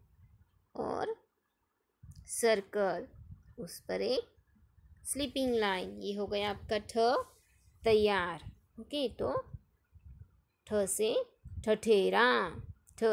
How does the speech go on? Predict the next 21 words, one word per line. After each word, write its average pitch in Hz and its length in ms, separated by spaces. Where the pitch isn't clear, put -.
से 214 280
ठग, 254 600
है 247 60
ना? 339 140
ऐसे 208 200
बहुत 190 340
सारे 202 220
शब्द 202 320
आप 202 100
ढूंढ 202 260
सकते - 360
हो 190 120
और 202 80
आप 190 240
ज़रूर 208 280
कोशिश 233 420
करोगे, 196 560
ऐसी 190 220
मुझे 196 320
आशा 190 340
है। 190 200